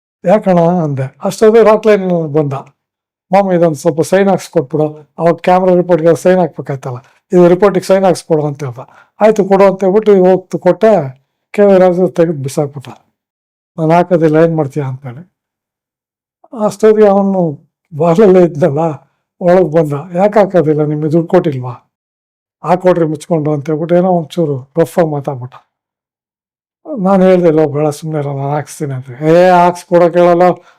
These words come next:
ಅಲ್ಲಿ ನಮ್ಗೆ ಹಂಡ್ರೆಡ್ ಪರ್ಸೆಂಟ್ ಟ್ಯಾಕ್ಸ್ ಫ್ರೀ ಇದೆಲ್ಲ ಆಗ್ಬೇಕು", ಹಾಗೆ ಹೀಗೆ ಅಂತ ಅವನು ಸ್ವಲ್ಪ ರೈಸ್ ಆಗಿ ಮಾತಾಡ್ದ. ಇವನು ಕೋಪ ಬಂತು. ಸೈನ್ ಚಕ ಚಕ ಚಕ ಅಂತ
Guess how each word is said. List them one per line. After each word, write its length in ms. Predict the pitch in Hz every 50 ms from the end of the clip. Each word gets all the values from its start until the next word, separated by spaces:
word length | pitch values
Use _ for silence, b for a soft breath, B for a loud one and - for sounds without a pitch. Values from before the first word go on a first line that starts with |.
| b b _
ಅಲ್ಲಿ 140 | 180 160 156
ನಮ್ಗೆ 380 | 160 160 160 160 160 160 160
ಹಂಡ್ರೆಡ್ 280 | 156 160 151 160 160 151
ಪರ್ಸೆಂಟ್ 580 | - 165 147 - 170 160 156 147 156 170 165
ಟ್ಯಾಕ್ಸ್ 280 | - 170 160 151 - -
ಫ್ರೀ 140 | _ 170 160
ಇದೆಲ್ಲ 380 | 151 143 147 143 160 160 156
ಆಗ್ಬೇಕು", 600 | 160 156 156 156 147 156 156 156 - 160 147 - b b b b b b b b _ -
ಹಾಗೆ 240 | 180 170 165 165 165
ಹೀಗೆ 180 | 160 156 156
ಅಂತ 200 | 156 156 147 151
ಅವನು 300 | 160 151 156 156 151 147
ಸ್ವಲ್ಪ 280 | 143 - 160 147 151 156 147 135 131 135 135 151 180 160
ರೈಸ್ 220 | 156 165 165 151
ಆಗಿ 120 | 160 156 147
ಮಾತಾಡ್ದ. 380 | 143 143 135 - 143 127 127 156 180 202 b b b b b b _ _ _ _ _
ಇವನು 320 | 202 196 190 185 180 170
ಕೋಪ 340 | 143 175 170 170 156 170 160
ಬಂತು. 600 | 147 151 147 127 151 180 185 190 185 180 b b b b b b b b b _ _ _ - 220 208 147 143 - 311 320 339 247 220 202 147 - -
ಸೈನ್ 340 | - 185 180 180 180 165 151 131 - - - 175
ಚಕ 200 | 180 - - 151
ಚಕ 220 | 165 160 - 165 156
ಚಕ 200 | 147 - 165 156
ಅಂತ 220 | 165 170 170 156